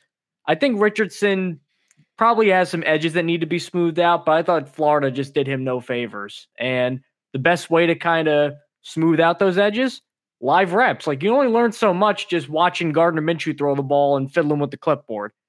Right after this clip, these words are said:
Best way is to go and put him out there with live bullets going around. And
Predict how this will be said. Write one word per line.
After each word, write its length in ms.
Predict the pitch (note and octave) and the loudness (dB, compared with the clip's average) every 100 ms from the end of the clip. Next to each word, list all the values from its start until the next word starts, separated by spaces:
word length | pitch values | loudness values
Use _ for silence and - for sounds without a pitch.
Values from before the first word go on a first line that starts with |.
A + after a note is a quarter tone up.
| _ _ - | _ _ 0
Best 220 | F#3+ G3 | 0 2
way 160 | G3+ | 2
is 80 | F#3+ | 2
to 80 | D#3+ | 2
go 140 | E3 | 0
and 120 | E3 D#3 | 0 0
put 140 | F#3 | 0
him 80 | F#3 | 2
out 180 | F3+ F3 | 0 2
there 160 | F3 | 0
with 140 | D#3 D3+ | 0 0
live 260 | D#3+ D3+ | 2 2
bullets 320 | D#3+ D#3+ D3 | 0 0 -2
going 260 | C#3+ C3+ C3+ | -2 -2 -2
around. 440 | C3 C3+ C3+ C3 | -2 -2 0 0
And 160 | B2+ C3 | -2 -8